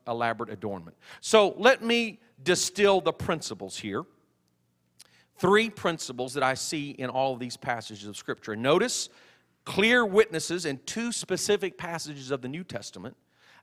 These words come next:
as well as supporting Scripture from the Old Testament. And of course, I could use a lot of other scriptures, but that's adequate to establish the principles clearly.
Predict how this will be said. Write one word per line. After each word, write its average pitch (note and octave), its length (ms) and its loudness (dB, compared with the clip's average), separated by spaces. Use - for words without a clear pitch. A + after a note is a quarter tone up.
as D#3+ 200 2
well F3 300 4
as D#3+ 160 0
supporting F3+ 500 0
Scripture - 440 -8
from B2+ 160 -8
the A#2+ 100 -6
Old A#2 220 -6
Testament. F#2+ 440 -10
And C#3+ 120 -2
of C3 80 -4
course, C3 320 -4
I B2+ 180 -2
could A2+ 280 -8
use B2 380 -10
a A#2+ 80 -6
lot A#2 320 -4
of A#2 140 -10
other D3+ 200 -6
scriptures, - 580 -14
but D3 280 -2
that's G3 360 2
adequate F3 600 0
to D3 120 -4
establish C3 840 -6
the B2 80 -16
principles G#2 680 -8
clearly. A#2 360 -8